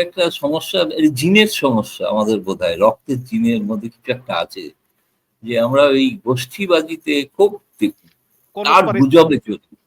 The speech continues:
Speaker 2: কোন স্তরে
Speaker 1: গুজবে
Speaker 2: সিদ্দিক?
Speaker 1: খুব বিশ্বাস করি। গুজব আমাদের কাছে মানে গোয়েন্দা কাহিনীর মতো গুজব পড়া হয়, বুঝলেন?
Speaker 2: আ-, আসলে আমরাও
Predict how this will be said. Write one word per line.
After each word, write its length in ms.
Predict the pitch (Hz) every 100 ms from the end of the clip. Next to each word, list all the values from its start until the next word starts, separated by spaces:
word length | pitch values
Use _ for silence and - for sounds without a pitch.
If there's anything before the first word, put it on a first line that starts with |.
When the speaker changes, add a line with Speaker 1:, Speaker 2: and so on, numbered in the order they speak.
| _
Speaker 2:
কোন 100 | 196 208
স্তরে 160 | - 190
Speaker 1:
গুজবে 260 | 170 185
Speaker 2:
সিদ্দিক? 180 | 220 214 214
Speaker 1:
খুব 140 | 208 247
বিশ্বাস 300 | 135 - 120 -
করি। 200 | 92 80 _ _ _ _ _ _ 117
গুজব 280 | 208 254 247 233
আমাদের 260 | 220 226 214
কাছে 180 | 208 208 190
মানে 180 | 180 165 156 _ _ -
গোয়েন্দা 300 | 175 233 233 226
কাহিনীর 320 | 220 226 214
মতো 120 | 208 196
গুজব 220 | 143 127 110 -
পড়া 160 | 85 78
হয়, 160 | 76 _ _ _ _ _
বুঝলেন? 360 | 311 240 202 - _ _ _ _ 156 - _ _ _ _ _ _ _ _ _ _ _ _ _ _ _ _
Speaker 2:
আ-, 180 | 156 170
আসলে 200 | 160 202 202 143
আমরাও 340 | 151 170 190